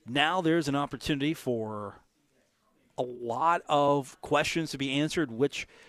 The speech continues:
recruit maybe can take position?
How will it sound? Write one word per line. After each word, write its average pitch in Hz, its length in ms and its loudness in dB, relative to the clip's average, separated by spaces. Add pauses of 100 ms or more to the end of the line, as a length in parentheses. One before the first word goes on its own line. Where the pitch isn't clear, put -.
(260)
recruit 160 520 2 (160)
maybe 147 260 0
can 135 160 -2
take 156 280 -2 (960)
position? 170 560 -2